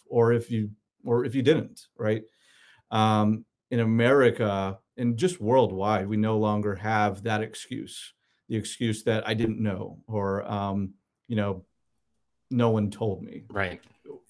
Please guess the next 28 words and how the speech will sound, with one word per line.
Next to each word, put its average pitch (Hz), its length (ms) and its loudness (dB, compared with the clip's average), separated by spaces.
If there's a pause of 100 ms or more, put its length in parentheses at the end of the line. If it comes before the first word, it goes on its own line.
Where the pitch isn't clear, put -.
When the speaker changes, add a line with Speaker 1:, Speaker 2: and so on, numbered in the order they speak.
(140)
Speaker 1:
Anything 151 400 2
that 127 100 6
I 120 160 6
tell 117 260 2
you 110 220 0
today 107 480 2
or, 107 280 0
or 107 280 0
in 104 80 0
the 95 80 -4
future 107 600 0 (420)
is 113 460 2 (100)
something 117 380 0
that 107 100 2
I've, 107 340 2 (220)
you 113 100 -2
know, 101 80 -2
went 104 200 0
out 104 160 -2
and 104 120 -4
learned. 113 320 0
Anything 120 440 0
that 117 100 -4
you 113 180 -4
can 107 200 -2
share 107 260 0
with 101 240 -4
me 131 400 2